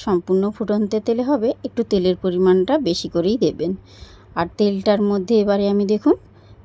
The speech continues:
এক বাটি চাল দিয়ে দুর্দান্ত স্বাদের একটা রেসিপি শেয়ার করব। তো প্রথমে তেলটাকে কিন্তু খুব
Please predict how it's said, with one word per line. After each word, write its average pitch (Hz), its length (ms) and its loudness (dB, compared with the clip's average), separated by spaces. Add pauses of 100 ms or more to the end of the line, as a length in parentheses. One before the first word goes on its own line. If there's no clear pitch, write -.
(500)
এক 165 160 2
বাটি 180 200 0 (120)
চাল 170 200 4 (140)
দিয়ে 226 140 0 (200)
দুর্দান্ত 240 440 2 (140)
স্বাদের 190 300 0
একটা 214 160 -6 (120)
রেসিপি 180 440 -4
শেয়ার 175 280 -2
করব। 160 200 -6 (520)
তো 208 60 -4 (100)
প্রথমে 220 340 0 (260)
তেলটাকে 220 500 2
কিন্তু 247 200 -2 (120)
খুব 208 140 -2